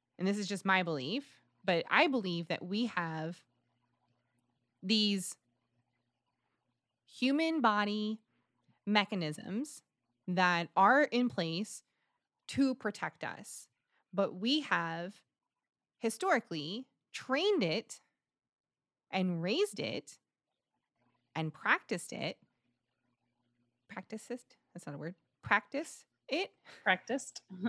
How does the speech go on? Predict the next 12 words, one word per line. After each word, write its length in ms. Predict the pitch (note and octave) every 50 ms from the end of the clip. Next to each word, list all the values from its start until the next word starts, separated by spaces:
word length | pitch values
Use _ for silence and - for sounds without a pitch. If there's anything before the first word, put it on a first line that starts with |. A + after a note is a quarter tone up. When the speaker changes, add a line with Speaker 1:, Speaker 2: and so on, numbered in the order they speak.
| -
Speaker 1:
Oh, 140 | D4+ C4 G#3+ -
Speaker 2:
<laughs> 60 | A3
Speaker 1:
God. 380 | - D3 D#3 D3 B2+ B2 D#3+ F#3+ - - - - - - - - - -
Um, 720 | - A3 B3+ B3+ B3+ B3+ B3 B3 A#3+ A#3 A#3 A3+ A3+ A3+
Speaker 2:
English. 680 | E4 E4+ E4+ D#4+ C4+ F#3+ D3+ C3+ D3 F#3+ - - - - -
<laughs> 220 | G3 - F4+ A4
Speaker 1:
English. 560 | G#4 - - F#3 F3+ E3+ E3+ F3 - - - - _ - - - C#4+ C#4+ _
Uh, 460 | - A3+ A#3+ A#3+ A#3+ A3+ A3+ G#3+ A3 G#3+ G#3+ G3+ G3+ - - - - -
you 100 | B3 B3+
know, 280 | B3 G#3+ G3 G3+ F#3+ - - _ _ _ _ _ -
to 540 | - - F4+ F#4+ F4 D#4 C#4 C4 C4 A#3+
behave 800 | - G#3+ G#3 B3 A#3+ G#3+ - C4 E4 F#4 E4 B3+ A3 A3+ A#3+ A#3+